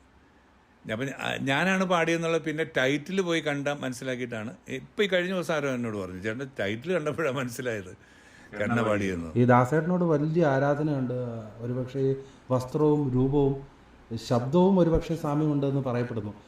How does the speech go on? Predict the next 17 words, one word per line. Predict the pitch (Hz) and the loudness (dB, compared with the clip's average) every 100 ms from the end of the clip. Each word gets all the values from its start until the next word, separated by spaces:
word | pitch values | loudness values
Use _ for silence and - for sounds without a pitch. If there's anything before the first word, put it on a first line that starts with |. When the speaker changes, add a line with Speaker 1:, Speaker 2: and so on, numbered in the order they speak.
| - - | -20 -14
Speaker 2:
പക്ഷേ | - 156 | 0 2
ഞങ്ങൾക്ക് | 135 131 160 | 4 4 2
കെ | 196 180 | 0 2
ജി | 170 | 2
മാർക്കോസിൻ്റെ | 170 160 165 151 156 | 2 0 -4 -2 -2
ശബ്ദം | 143 135 139 | -2 -2 -2
കേട്ടാൽ | 135 131 | -2 -2
കൃത്യമായിട്ട് | 131 123 117 117 | -2 -2 -2 -2
തിരിച്ചറിയാം. | 104 - 90 87 - - | -4 -6 -8 -8 -14 -10
Speaker 1:
അതെ. | 110 110 87 - - 202 | -4 -2 -2 -6 0 2
Speaker 2:
പക്ഷേ | 208 220 | 4 6
അത് | 185 190 214 196 185 - - - 165 | 6 6 6 6 2 -4 -10 -10 -6
എപ്പോഴെങ്കിലും | - 180 180 175 175 175 165 127 - - 185 | -2 0 0 0 -2 -4 -8 -14 -18 0 6
കരിയറിനൊരു | 190 233 254 240 226 208 190 180 165 | 8 10 10 8 4 2 0 -2 -2
ദോഷം | 160 165 170 165 165 | -4 -2 -4 -6 -4
ചെയ്യുന്നു | 160 156 156 | -2 0 -2
എന്നുള്ള | 151 139 139 147 | -2 -2 -6 -8